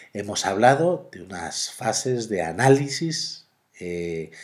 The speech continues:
recopilación de datos, análisis de datos, toma de decisión respecto a qué estrategia vamos a llevar a cabo, y ahora vamos a las fases siguientes, que al final, pues, son un ciclo en el cual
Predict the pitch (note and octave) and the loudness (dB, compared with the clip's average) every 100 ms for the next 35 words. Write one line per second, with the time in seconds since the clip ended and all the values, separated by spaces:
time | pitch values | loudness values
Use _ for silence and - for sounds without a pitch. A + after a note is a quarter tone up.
0 | - - _ A#2+ B2 A#2+ A2 B2+ C#3+ A#2+ | -20 -20 _ 0 2 4 4 2 4 6
1 | C3+ E3+ F3 - A2 G2+ G#2 G2+ F#2+ F#2+ | 6 4 0 -4 -8 -6 -6 -6 -6 -2
2 | F#2 C3 C3+ F3 F3+ - - - - _ | 2 2 2 -2 -2 -16 -20 -20 -20 _
3 | _ _ F3 F3 D3 A#2+ A#2 A2 G#2 - | _ _ 12 12 8 6 4 2 0 -4
4 | G#2 - - C#3 C3+ A2 F2 D#2 _ - | -8 -6 -2 4 4 4 -4 -14 _ -20
5 | _ - G#2 F#2+ - F#2+ - F2+ - A#2+ | _ -12 -8 -8 -6 -6 -4 -4 -2 0
6 | A2 - G#2 F#2+ A2 - F2+ E2 F2+ G2 | 0 -2 -6 -4 -4 -4 -8 -6 -6 -6
7 | F#2 - F2 F2 F#2 F2 A2+ C3 D#3 G#3+ | -8 -10 -8 -4 -2 -2 2 4 4 0
8 | - - - - - A2+ A2 C3+ C3 E3+ | -10 -16 -14 -16 -6 0 4 4 4 0
9 | - A#2+ C3+ - B2 F3 - B2 A#2 E3+ | -2 -6 -6 0 0 0 -2 -4 0 -2
10 | C3 G2+ - - - G2+ A2+ C3 C3 - | -2 -10 -12 -14 -10 -4 -2 0 -2 -4
11 | - A2+ C#3+ - - - E3+ D3 - B2+ | -2 -2 -4 -12 -20 -6 -4 -2 -4 -4
12 | B2+ C3 F#3+ - - G#2 F#2 F#2 F#2+ G2+ | 0 0 0 -4 -12 -10 -6 -6 -4 0
13 | A#2+ D3 | 2 2